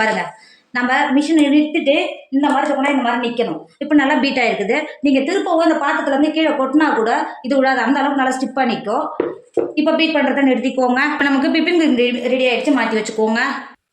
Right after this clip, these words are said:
இப்ப பாருங்க, நம்ம கேக் நல்லா ஆறி வந்துருச்சு. இது மாதிரி கத்தி வச்சு சைடு இது மாதிரி லைட்டா எடுத்து கொடுத்துக்கோங்க. ஈஸியா நமக்கு எடுக்கிறதுக்கு வரும். இந்த மாதிரி சுத்தி எடுத்து கொடுத்துட்டு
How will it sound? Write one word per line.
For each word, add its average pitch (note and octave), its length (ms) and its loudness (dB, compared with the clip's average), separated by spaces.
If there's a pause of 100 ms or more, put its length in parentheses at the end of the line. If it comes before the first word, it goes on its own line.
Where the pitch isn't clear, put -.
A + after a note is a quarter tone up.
(160)
இப்ப C4 200 0
பாருங்க, C4+ 240 0 (380)
நம்ம B3 120 -4 (100)
கேக் D4 240 -2
நல்லா C4+ 160 -2 (100)
ஆறி A#3+ 180 -2
வந்துருச்சு. F#3+ 420 -4
இது G#3+ 140 -2
மாதிரி A3+ 180 -2
கத்தி A3+ 260 0
வச்சு A#3 220 -2 (840)
சைடு A3+ 280 0
இது F#3+ 160 -4
மாதிரி G3 160 -6 (220)
லைட்டா G#3+ 460 -6
எடுத்து F3+ 220 -6
கொடுத்துக்கோங்க. D#3+ 440 -10 (720)
ஈஸியா D4+ 360 0
நமக்கு A3 300 -2
எடுக்கிறதுக்கு G3 540 -2
வரும். F#3+ 280 -2 (540)
இந்த B3+ 160 -2
மாதிரி D4 200 -2
சுத்தி D4+ 260 -4
எடுத்து - 220 -6
கொடுத்துட்டு A3 360 -6